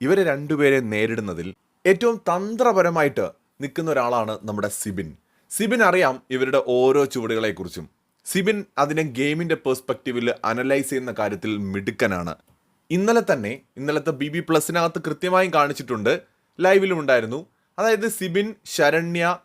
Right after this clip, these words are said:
അഭിഷേക്, ജിൻഡോ, അതുപോലെ തന്നെ പൂജ, മുടിയൻ, നമ്മുടെ സായി, ഇവരെല്ലാവരും കൂടെ ഇരിക്കുകയാണ്. അവിടെ ആ ഒരു ഡിസ്കഷനിൽ തന്നെ സിബിൻ ഡോമിനേറ്റ് ചെയ്ത് നിൽക്കുന്നുണ്ട് കേട്ടോ. സിബിൻ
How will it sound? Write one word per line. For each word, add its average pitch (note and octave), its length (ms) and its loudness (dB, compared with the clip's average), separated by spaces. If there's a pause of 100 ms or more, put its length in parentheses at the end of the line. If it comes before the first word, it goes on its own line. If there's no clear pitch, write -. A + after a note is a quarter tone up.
(140)
അഭിഷേക്, D3 600 0 (380)
ജിൻഡോ, F#3 520 4 (400)
അതുപോലെ D#3 320 4
തന്നെ D3+ 260 -2
പൂജ, D3+ 300 -2 (240)
മുടിയൻ, A#2+ 380 -2 (340)
നമ്മുടെ C3 180 -2
സായി, A#2+ 380 2 (440)
ഇവരെല്ലാവരും G#3+ 520 6
കൂടെ F#3 140 -2
ഇരിക്കുകയാണ്. A#2 400 -4 (120)
അവിടെ A#3 420 2
ആ D#3 160 2
ഒരു G3+ 180 2
ഡിസ്കഷനിൽ G3 600 -2
തന്നെ G3 300 0
സിബിൻ F3 340 -6
ഡോമിനേറ്റ് E3 500 0
ചെയ്ത് F#3+ 220 0
നിൽക്കുന്നുണ്ട് C3 460 -4
കേട്ടോ. F2+ 240 0 (440)
സിബിൻ G#3 440 -2